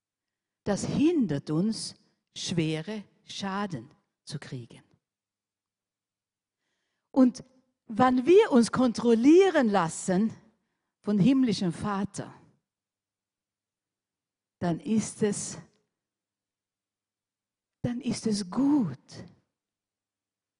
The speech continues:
Traue dich,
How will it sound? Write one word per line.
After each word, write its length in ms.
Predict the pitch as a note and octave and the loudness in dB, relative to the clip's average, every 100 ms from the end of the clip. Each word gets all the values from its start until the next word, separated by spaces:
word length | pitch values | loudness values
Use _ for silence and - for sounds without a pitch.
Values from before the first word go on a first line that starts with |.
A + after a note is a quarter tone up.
| _ _ _ _ _ _ _ _ _ _ _ _ _ - | _ _ _ _ _ _ _ _ _ _ _ _ _ -8
Traue 600 | - C#4 D#4+ F4+ F#4 D4 | -4 0 4 4 4 0
dich, 480 | G#3+ D3+ - - | -4 -8 -16 -20